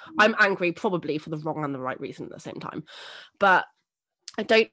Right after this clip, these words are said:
Speaker 2: think a game can convey that much anger and vengeance for kind of fifteen, eighteen hours to not finish the job at the end, or not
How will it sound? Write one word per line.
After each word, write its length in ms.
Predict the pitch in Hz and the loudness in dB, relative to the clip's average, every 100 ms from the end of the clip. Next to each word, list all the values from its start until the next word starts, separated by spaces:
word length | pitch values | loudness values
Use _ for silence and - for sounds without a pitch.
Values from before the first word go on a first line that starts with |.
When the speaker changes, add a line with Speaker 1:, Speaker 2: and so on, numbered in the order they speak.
| - | -4
Speaker 2:
think 200 | 226 214 | -2 0
a 80 | |
game 260 | 208 226 202 | 2 4 2
can 180 | 190 185 | -2 -4
convey 340 | 190 180 185 | -2 0 0
that 180 | 185 190 | 2 0
much 180 | 180 - | -2 -2
anger 320 | 185 180 185 | -2 0 0
and 100 | 175 | -2
vengeance 520 | 180 190 180 175 151 - | 2 2 2 0 -8 -10
for 120 | 185 | -12
kind 220 | - 180 | -8 -8
of 60 | 165 | -8
fifteen, 680 | 196 - 190 180 175 160 _ - | -12 -8 -2 0 0 -4 _ -6
eighteen 320 | 190 180 196 | -4 -2 -2
hours 460 | 190 185 165 156 175 | 2 2 0 -4 -10
to 100 | 196 | -6
not 140 | 185 | -6
finish 300 | - 185 175 | -4 -6 -6
the 80 | 185 | -10
job 220 | 180 185 | -6 -6
at 80 | 180 | -4
the 140 | 175 - | -6 -4
end, 340 | 190 202 233 - - - | -4 -4 -6 -10 -20 0
or 500 | 349 392 185 156 175 - - - _ _ - | 4 8 8 8 4 -2 -20 -20 _ _ -4
not 260 | 220 196 | 0 0